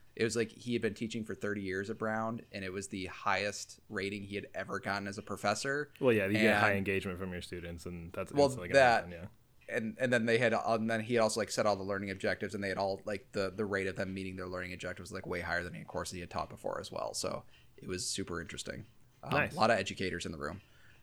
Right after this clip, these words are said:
Speaker 1: Um, I was kind of out of my element, but, uh, I had <laughs>
Speaker 2: <laughs>
Speaker 1: but it was interesting. It was interesting. Yeah.
Speaker 2: Very cool. All right. Well, we'll be back with more stuff. Uh, we did not talk about Final Fantasy seven. I want to spend lots of time talking about that. So we're gonna do a
Speaker 1: Yes.
Speaker 2: separate thing on that because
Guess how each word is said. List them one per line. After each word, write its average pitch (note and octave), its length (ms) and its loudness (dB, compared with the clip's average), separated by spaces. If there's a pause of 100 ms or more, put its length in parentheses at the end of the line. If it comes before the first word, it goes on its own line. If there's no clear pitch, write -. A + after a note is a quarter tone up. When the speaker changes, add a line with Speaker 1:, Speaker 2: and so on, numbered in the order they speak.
(120)
Speaker 1:
Um, F2 340 2
I F#2+ 100 -2
was F2+ 120 0
kind G2+ 100 0
of F2+ 80 0
out F#2+ 80 4
of G2+ 80 2
my C3 80 4
element, C#3 320 4 (180)
but, A2+ 280 8 (160)
uh, A#2 120 4
I G2+ 220 8
had - 160 12
<laughs> - 0 -
Speaker 2:
<laughs> A3+ 1120 12
Speaker 1:
but D4 160 8 (260)
it D#3+ 100 12
was E3+ 100 10
interesting. D#3 420 2
It - 60 0
was A#2+ 100 2
interesting. F#2 340 -6 (400)
Yeah. - 240 -6
Speaker 2:
Very G#2 200 2
cool. F3 200 2 (720)
All B2 80 8
right. D3 200 8
Well, G#2+ 380 6 (800)
we'll B2 140 6
be C3+ 100 6
back A#2 200 6
with A2 120 6
more G#2+ 240 6
stuff. - 560 -4
Uh, F#2+ 420 2 (180)
we A#2 120 6
did A2+ 100 4
not A#2 240 6
talk A2+ 240 0
about G#2+ 180 2
Final G2 280 0
Fantasy G2 380 -2
seven. F#2 460 -2
I G2 120 0
want F#2+ 200 0
to - 80 -8
spend F#2 240 -2
lots F2+ 220 -2
of F#2 80 -4
time F2+ 220 -6
talking F2 260 -8
about F2 200 -4
that. F2 200 -6
So G2+ 100 -2
we're G#2+ 140 6
gonna A2 160 6
do G#2+ 60 8
a - 20 8
Speaker 1:
Yes. G2+ 120 4
Speaker 2:
separate G2+ 380 0
thing F#2+ 200 0
on F#2 100 0
that F2+ 180 -2
because F2 720 -4